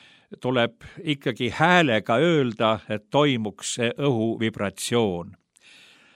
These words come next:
Et, et see paneb toime midagi.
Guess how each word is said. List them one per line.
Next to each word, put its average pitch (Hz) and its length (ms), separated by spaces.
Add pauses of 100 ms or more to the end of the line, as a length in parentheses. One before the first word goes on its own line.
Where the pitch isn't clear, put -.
Et, - 400
et 120 180
see 107 160
paneb 117 400 (180)
toime 117 540
midagi. 90 540